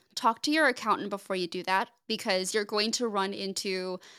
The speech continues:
you know, when you're discounting gift cards, how does that affect your bottom line? And also when you're passing over to the new year, if you're doing, if you have a, an accrued rev-, or a, um, what's the, it's,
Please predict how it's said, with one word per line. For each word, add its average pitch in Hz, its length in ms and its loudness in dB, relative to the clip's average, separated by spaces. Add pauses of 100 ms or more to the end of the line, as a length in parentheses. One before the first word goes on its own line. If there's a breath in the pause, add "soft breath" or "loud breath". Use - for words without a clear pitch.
(220 soft breath)
you 214 100 -2
know, 196 140 0
when 240 220 4
you're 262 100 6
discounting 254 500 2
gift 208 180 0
cards, 202 260 6
how 208 160 4
does 208 120 2
that 202 140 4
affect 190 260 -4
your 202 80 -2
bottom 180 280 0
line? 254 340 6
And 240 220 2
also 247 360 8
when 254 100 2
you're 220 120 2
passing 202 500 4
over 196 160 -2
to 202 120 -4
the 202 100 -2
new 185 180 -2
year, 233 400 0 (280 soft breath)
if 226 140 0
you're 214 140 4
doing, 214 340 2
if 208 160 -6
you 214 100 -2
have 196 260 4
a, 190 200 4
an 196 120 -2
accrued 190 340 -2
rev-, 185 260 0
or 190 200 2
a, 175 480 4
um, 175 480 -2
what's 220 200 -6
the, 170 160 -6 (460)
it's, - 220 -4